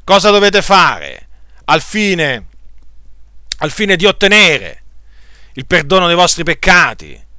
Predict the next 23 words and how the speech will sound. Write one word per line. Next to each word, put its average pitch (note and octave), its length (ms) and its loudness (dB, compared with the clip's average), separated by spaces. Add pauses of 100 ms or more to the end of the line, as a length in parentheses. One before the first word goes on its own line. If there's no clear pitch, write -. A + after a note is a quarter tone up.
(360)
al D#3+ 160 -2
fine A#3 240 0
di G#3+ 60 0
essere G#3+ 360 4
vivificati, G#3+ 1040 2 (1300)
al C3+ 120 -6
fine G3 400 2
di E3 340 -4 (300)
uscire F3 880 2
da D3 160 -2
questa G3 320 0
morte F3+ 400 2
spirituale F3 640 2
nella E3 200 2
quale E3 240 4
vi D#3+ 100 -6
trovate, C#3+ 600 -2 (460)
al F3 180 0
fine A#3 340 0
di A3 340 2 (440)
non E3+ 160 0
essere G#3 340 2
più A#3 420 2